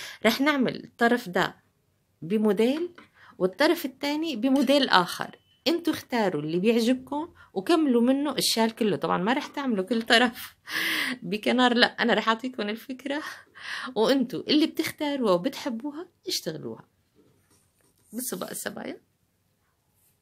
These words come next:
عند آخر صدفة الآن رح أطلع واحد،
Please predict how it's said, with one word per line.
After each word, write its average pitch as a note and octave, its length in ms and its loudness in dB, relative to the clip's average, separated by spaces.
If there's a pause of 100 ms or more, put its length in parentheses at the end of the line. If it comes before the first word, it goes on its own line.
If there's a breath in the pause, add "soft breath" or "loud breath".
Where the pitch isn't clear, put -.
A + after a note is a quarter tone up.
(1400 loud breath)
عند C4 220 6
آخر E4 280 0
صدفة D#4 480 -4
الآن - 240 -6 (760)
رح A3+ 220 -2
أطلع - 380 -6
واحد، - 480 6